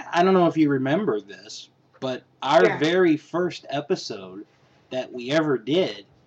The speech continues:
Speaker 1: one of the topics I brought up was the day that we recorded, it was National Vinyl Record Day.
Speaker 2: Mm.
Speaker 1: So, you know, you have that. Um,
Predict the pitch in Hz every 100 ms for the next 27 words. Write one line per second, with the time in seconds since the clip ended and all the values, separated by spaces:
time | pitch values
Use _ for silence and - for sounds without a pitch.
0 | _ _ _ _ 117 147 190 147 127 143
1 | 143 139 131 135 127 131 127 123 220 226
2 | - 135 139 139 135 127 - 123 147 151
3 | 139 143 139 131 - 208 214 165 160 156
4 | 151 143 127 _ _ 101 120 131 131 -
5 | 151 151 143 - 117 127 127 143 151 147
6 | 190 - - - 92 - - _ _ _
7 | _ 277 554 554 254 147 139 _ _ -
8 | - 143 139 135 131 127 _ _ _ _
9 | _ _ _ _ _ 151 143 135 127 -
10 | _ - - 156 151 135 143 160 190 92
11 | - _ _ _ _ _ _ - 208 208
12 | 208 202 165